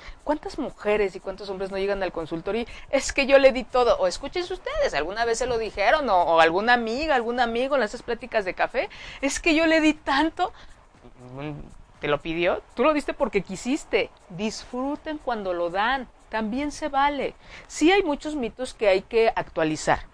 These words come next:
que hay que, que, que decir, "Bueno, ¿es funcional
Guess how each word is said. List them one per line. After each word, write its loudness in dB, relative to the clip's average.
que 8
hay 8
que, 6
que, 0
que 0
decir, 0
"Bueno, 2
¿es -4
funcional 2